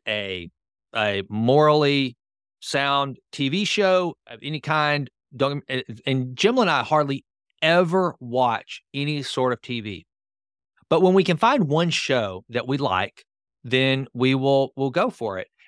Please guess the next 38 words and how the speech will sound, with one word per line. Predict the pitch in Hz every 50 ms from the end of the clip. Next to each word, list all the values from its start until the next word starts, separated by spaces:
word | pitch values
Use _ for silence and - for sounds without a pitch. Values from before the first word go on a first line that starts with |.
| _ -
Like | 120 117 120 - -
White | - 101 131 156 165 143 139
Lotus, | 127 123 120 123 123 120 117 - - - _ _ _ 120
that | 117 123 127 123
got | 131 127 120
our | 120 120
attention. | 117 - - 120 113 107 - 127 117 117 117
That | 120 113
was | 117 113
pretty | - - 131 120 113
good. | 104 113 113 113 117 117 117 110 - _ _ _ _ _ _
Um, | - 123 113 113 113 113 107 110 - _ _ _ _ _ _ -
and | 143 139 139 131
then, | 156 196 214 185 170 - _ _ _ -
to | - 120
your | 123 120
point | - - 127 127 131 -
earlier, | 139 180 208 190 147 123 123 - _ _ _ _ _ _ _ _ _ -
there's | 139 139 117
nothing | 139 170 190 - 240 196 151
new | 135 135 135 113
out | 98 90 92 -
that | 107
we | 104 101
wanna | 92 95 95 107
see. | - - - 90 82 85 90 - _ _ _ _ _ _ _ _ -
And | 131 127 120
so | - - - 139 135 131 131 131 123
she's | - - 139 127 131
like, | 123 -
"Well, | 139 123
what | 127 151 185
about | 190 160 -
Sex | - - 139 127 - -
and | 117 107
the | 104
City?" | - - 131 113 98 90 -
Which, | - 120 -